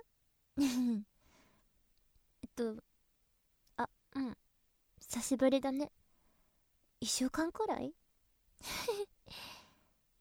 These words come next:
今帰り？お仕事、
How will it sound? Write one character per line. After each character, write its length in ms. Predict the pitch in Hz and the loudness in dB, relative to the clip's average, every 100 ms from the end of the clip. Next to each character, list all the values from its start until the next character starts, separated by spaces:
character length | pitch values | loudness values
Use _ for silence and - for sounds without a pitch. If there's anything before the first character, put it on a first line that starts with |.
| _ _ _ _ | _ _ _ _
今 200 | 370 269 | 0 0
帰 320 | - 220 220 | -2 -4 -4
り？ 140 | 247 294 _ _ _ _ _ _ _ _ _ _ _ _ _ - | -4 -8 _ _ _ _ _ _ _ _ _ _ _ _ _ -6
お 80 | |
仕 160 | 247 311 | 0 2
事、 360 | 294 - 214 | 2 0 -6